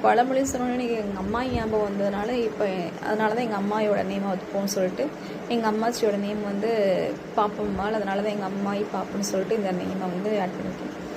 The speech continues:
உங்களுக்கு எல்லாருக்குமே அம்மாவை விட அம்மாயை வந்து ரொம்ப பிடிக்கும், அம்மாச்சியை. ஒவ்வொருத்தவங்களும் ஒவ்வொரு மாதிரி சொல்லுவாங்க. ஆயான்னு சொல்லுவாங்க, அம்மாச்சின்னு சொல்லுவாங்க.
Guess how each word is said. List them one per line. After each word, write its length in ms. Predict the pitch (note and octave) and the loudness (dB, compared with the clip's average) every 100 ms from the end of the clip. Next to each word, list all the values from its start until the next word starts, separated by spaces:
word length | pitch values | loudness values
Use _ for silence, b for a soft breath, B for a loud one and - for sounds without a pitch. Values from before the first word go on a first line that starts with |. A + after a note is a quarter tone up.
| B B - | B B 0
உங்களுக்கு 560 | B3 C4 C4 C4 - - | 4 8 6 4 -4 0
எல்லாருக்குமே 580 | A3 B3+ C#4+ C4+ C#4 C#4+ | 2 4 4 4 0 0
அம்மாவை 500 | A#3 A#3 B3+ B3+ A#3 | 0 0 2 4 4
விட 160 | A#3+ | 2
அம்மாயை 440 | B3+ A3 A#3+ B3 A#3 | 2 0 0 2 2
வந்து 200 | A#3 A#3+ | 0 0
ரொம்ப 220 | G#3+ A3+ | 0 -2
பிடிக்கும், 260 | G#3 G#3 G#3 | 0 0 0
அம்மாச்சியை. 540 | G3+ G#3+ G#3 - G3+ | 0 0 0 0 2
ஒவ்வொருத்தவங்களும் 520 | G#3+ G#3 G3 A3 A#3 A#3 | 4 2 2 2 2 2
ஒவ்வொரு 180 | G#3+ | 2
மாதிரி 240 | G#3 A3 A3 | 2 0 0
சொல்லுவாங்க. 380 | G#3 G3 G3+ G#3 | 0 2 0 0
ஆயான்னு 280 | G3+ G3+ | 0 0
சொல்லுவாங்க, 640 | G#3+ G#3 G#3 G3+ G#3 G#3+ G#3+ - B B B B G3 | -2 0 2 0 -2 -2 -2 -4 B B B B -2
அம்மாச்சின்னு 440 | G3 A3+ A3+ - | 0 2 0 -2
சொல்லுவாங்க. 560 | A3+ G#3 G3 G3 G3+ G3+ | 0 2 2 0 -2 -4